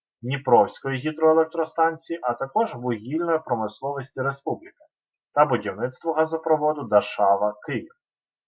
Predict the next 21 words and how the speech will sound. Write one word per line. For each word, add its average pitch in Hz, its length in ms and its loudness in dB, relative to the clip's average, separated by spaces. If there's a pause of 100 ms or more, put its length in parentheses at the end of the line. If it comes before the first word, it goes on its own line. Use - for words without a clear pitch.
(420)
Поряд 262 320 8
із - 200 -2
цим 170 260 -2
в - 140 -20
плані 170 400 2
значне 135 440 -4
місце 156 380 -4
посідало 127 640 0
нове 117 380 4
промислове 120 680 2
будівництво, 120 800 -8 (520)
відбудова 135 540 2
річкового 120 580 6
та 107 160 0
морського 107 560 0
транспорту, 131 720 -2 (420)
підприємств 117 680 -6
харчової 92 600 -4
промисловості. 107 800 -4 (920)
Щоб 170 220 0
надати 214 600 6